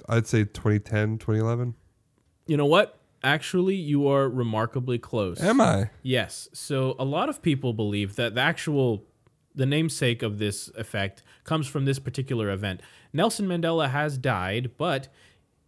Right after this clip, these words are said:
Speaker 2: people think that he died in nineteen eighties sort of thing, like, in prison, 'cause he was in prison for a long
Speaker 1: Right.
Speaker 2: period of time.
Speaker 1: Yeah, yeah, I do know that, yes.
Speaker 2: Yeah.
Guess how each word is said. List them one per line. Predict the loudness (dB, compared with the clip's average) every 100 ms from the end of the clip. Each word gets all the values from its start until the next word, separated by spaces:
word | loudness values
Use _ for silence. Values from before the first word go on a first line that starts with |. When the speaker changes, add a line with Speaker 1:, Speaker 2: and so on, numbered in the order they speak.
| _ _ _ _ _
Speaker 2:
people | -2 0 0
think | 0 0
that | 2
he | 2
died | 2 2 2 2
in | 0
nineteen | 0 -2 -2 -2 -2
eighties | -2 -2 -4 -6 -12 -18 _
sort | -10 -8 -6
of | -6
thing, | -8 -6
like, | -6
in | -8
prison, | -8 -8 -8 -8
'cause | -4
he | 0
was | 0 0
in | 0
prison | 0 0 -2
for | -2
a |
long | 4 4
Speaker 1:
Right. | 4
Speaker 2:
period | -2 -10
of |
time. | 0 4
Speaker 1:
Yeah, |
yeah, | 6 6 4
I | 0
do | 2 2
know | 2 2
that, | 0 -2
yes. | -4 0
Speaker 2:
Yeah. | -2